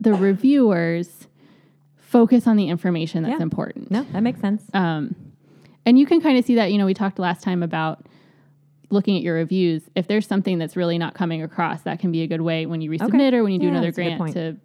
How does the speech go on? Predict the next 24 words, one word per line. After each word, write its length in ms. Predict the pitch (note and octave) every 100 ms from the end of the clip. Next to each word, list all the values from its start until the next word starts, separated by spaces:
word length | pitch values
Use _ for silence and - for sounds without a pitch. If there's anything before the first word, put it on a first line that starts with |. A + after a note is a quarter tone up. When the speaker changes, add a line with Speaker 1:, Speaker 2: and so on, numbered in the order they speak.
| _ _ -
Speaker 1:
h-, 100 | -
really 240 | G#3 G#3 F3+
highlight, 600 | E3+ E3+ D#3 D#3 D3+ - _ _ _ _ _ _ _ _ _
"I 140 | D#3 E3+
did 240 | F3+ E3+
this. 220 | D#3+ D3 -
This 160 | F3+ F3
is 120 | F3
in 120 | E3+
here." 260 | E3 C#3 -
Speaker 2:
Yeah, 300 | E3+ G#3 C3
Speaker 1:
<laughs> 40 |
It's, 140 | G3+ E3
Speaker 2:
okay. 200 | G3+ G#3
Speaker 1:
it's 120 | G#3
important. 540 | G#3+ G#3 F#3+ D3 - -
Speaker 2:
Yeah, 240 | F3 G3 - _ _
okay, 340 | G3 C4+ C4+ D#3
Speaker 1:
So 120 | G3+ F3+
that's 120 | F3
Speaker 2:
good. 60 | B3
Speaker 1:
the 40 |
first 180 | F#3+ F3+
one. 200 | D#3